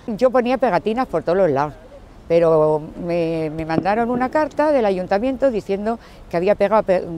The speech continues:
pegatinas en, en la plaza de Alcobendas de allá abajo, que mentira, que por ahí no estaba. Además, un día y a una hora que yo no estaba ahí. Yo, porque ¿sabes dónde estaba? Encerrada en Bankia,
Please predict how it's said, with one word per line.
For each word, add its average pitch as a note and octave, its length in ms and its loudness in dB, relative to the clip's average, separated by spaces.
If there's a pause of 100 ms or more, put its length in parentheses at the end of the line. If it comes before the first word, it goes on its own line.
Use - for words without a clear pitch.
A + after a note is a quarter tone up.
(220)
pegatinas F3 640 -2
en, D#3 300 -4
en D#3 160 -6
la D3+ 120 0
plaza G#3+ 340 0
de G#3+ 140 0
Alcobendas G#3 520 -2
de D3+ 80 -2
allá F3+ 200 0
abajo, B3+ 340 0
que F#3 120 -2
mentira, F3 380 -2
que D#3 80 -4
por D3+ 160 -4
ahí E3+ 80 -2
no G3 100 -6
estaba. C4 360 -4 (460)
Además, F#3 360 0
un A#3+ 160 0
día E3+ 220 2
y F#3+ 100 0
a A3 60 4
una G#3 260 0
hora C#4+ 240 2 (340)
que E3+ 140 0
yo G#3+ 160 2
no G#3 80 -2
estaba E3+ 320 2
ahí. C#3 180 -2 (280)
Yo, G#3+ 80 2 (200)
porque C#3+ 240 -4
¿sabes A3+ 280 -2
dónde G#3+ 200 -4
estaba? A#3 400 2
Encerrada E3+ 520 2
en D#3+ 100 -2
Bankia, D3 400 -2